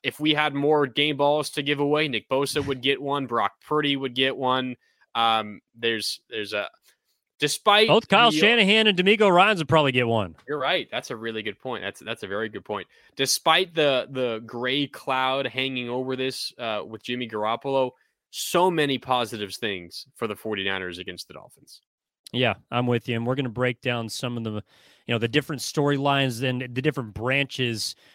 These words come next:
Speaker 2: of that, uh, that the unfortunate foot injury, foot season-ending injury that Jimmy Garoppolo sustained in the first quarter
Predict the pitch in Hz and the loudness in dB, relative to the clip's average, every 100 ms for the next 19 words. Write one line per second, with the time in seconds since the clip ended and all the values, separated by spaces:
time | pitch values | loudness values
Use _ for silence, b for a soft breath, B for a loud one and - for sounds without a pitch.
0 | b 120 120 131 123 127 113 120 117 - | b 0 4 6 4 0 0 -2 -2 -8
1 | 123 131 127 110 135 135 - 131 117 _ | -2 0 0 -2 -4 -4 -4 -4 -6 _
2 | _ _ _ 175 165 - 170 170 165 147 | _ _ _ 4 4 2 0 0 0 0
3 | 143 143 - 160 151 - - 196 170 147 | 2 0 0 -2 -2 -4 -4 -2 0 -2
4 | 147 156 165 151 147 135 147 131 131 135 | -2 0 0 2 0 0 -2 0 0 0
5 | 127 117 131 135 123 127 131 127 120 - | -2 -2 -2 -2 0 0 0 -2 -2 -2
6 | 120 - 131 127 123 113 - 131 113 - | -6 -4 0 0 0 -2 -4 -4 -6 -8
7 | 127 123 117 | -2 0 0